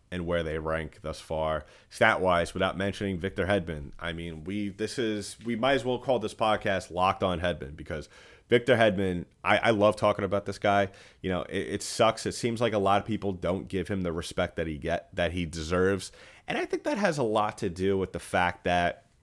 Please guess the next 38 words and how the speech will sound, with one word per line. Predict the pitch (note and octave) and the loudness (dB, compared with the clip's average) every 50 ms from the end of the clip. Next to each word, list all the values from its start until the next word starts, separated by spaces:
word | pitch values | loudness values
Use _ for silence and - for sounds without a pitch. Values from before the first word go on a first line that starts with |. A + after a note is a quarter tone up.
| _ _ _ _ _ _ - - _ - | _ _ _ _ _ _ -20 -12 _ -4
and | G#2+ | -2
I've | G#2 A#2 - | 0 0 0
said | - C3 A2 | 0 -2 -2
this | - G2+ - - | 0 -2 -4 -4
many | F2+ F2 E2+ E2 | -4 -4 -4 -4
times | - F2+ E2+ E2 - | -4 -6 -6 -8 -10
before, | D#2 D2 - - G#2 G#2+ G#2+ G2 F#2 F2 | -14 -16 -6 -2 2 2 4 2 2 2
that | F#2 F2+ F2+ - - - _ _ _ _ _ _ _ _ _ _ _ _ _ _ _ _ _ _ _ | 2 0 0 0 -2 -8 _ _ _ _ _ _ _ _ _ _ _ _ _ _ _ _ _ _ _
Victor | - G2+ B2+ F#3 G3 - C#4 B3+ | 0 4 4 4 4 4 2 4
Hedman | F3+ D3+ C#3+ C#3 C3 C3 C3+ C3+ B2+ B2 A#2+ - - _ _ _ _ - | 4 6 4 4 4 2 2 2 2 0 -2 -4 -8 _ _ _ _ -8
has | G#2+ A#2+ A2+ G#2+ - | -2 0 0 0 0
kind | - B2+ B2 | 0 -2 -2
of | A#2 G2+ | -2 -2
set | - - - - C3 A#2+ - - | -4 -4 0 2 4 4 4 2
a | G#2 | -2
standard | - - - A2+ F#2+ G2 G2 G#2+ G#2+ - | -6 -2 0 0 2 2 2 0 -2 0
for | - A#2+ A2 | 0 0 0
himself. | A2 A2 G#2+ - A#2 A2+ A#2 A2+ A2+ - - - - - _ _ _ _ _ _ _ _ _ - | 0 -2 -2 0 2 2 4 2 0 -2 -8 -18 -20 -20 _ _ _ _ _ _ _ _ _ -10
A-, | D2+ F2+ F#2 F2 - - | -6 -6 -6 -6 -6 -6
and, | F2+ F#2 F2+ F2 D2+ - - | -6 -4 -4 -4 -6 -8 -8
and | F#2 F#2 F2 | -8 -6 -4
when | F#2+ F#2+ | -4 -4
I | F#2 | -4
say | F2+ - A2+ F#2 | -4 -4 -4 -4
a | E2+ | -4
standard, | - - F#2+ F2+ F2+ F#2 E2+ | -4 -4 -4 -2 -2 -2 -4
I | E2 | -4
mean, | E2+ F2 F2 F2 | -4 -4 -4 -4
like, | F2 E2+ - | -6 -6 -8
an | E2+ - - - | -10 -12 -6 -2
average. | D#2+ E2 E2 E2 F2 F2 E2+ E2+ E2 - - - - _ _ _ _ _ _ - | 0 0 0 0 0 -2 -2 -4 -6 -8 -12 -18 -20 _ _ _ _ _ _ -8
Like, | D#2+ E2 D#2 - - - - | -6 -4 -4 -6 -8 -14 -10
a | - G2 | -6 -2
lot | G2+ G#2 A2 A#2+ B2+ B2+ | 0 4 4 6 6 4
of | B2 - | 2 0
people | - C3+ B2 A#2 - A#2 A#2 A2+ A2 G#2+ - - - - - - - _ _ | 0 -2 -2 0 0 2 2 2 2 2 0 -4 -12 -20 -20 -20 -20 _ _
expect | - G2+ - - - - A2+ G#2+ - - | -10 -8 -8 -6 0 2 2 2 2 2
Hi-, | - A2 G2+ | 0 0 0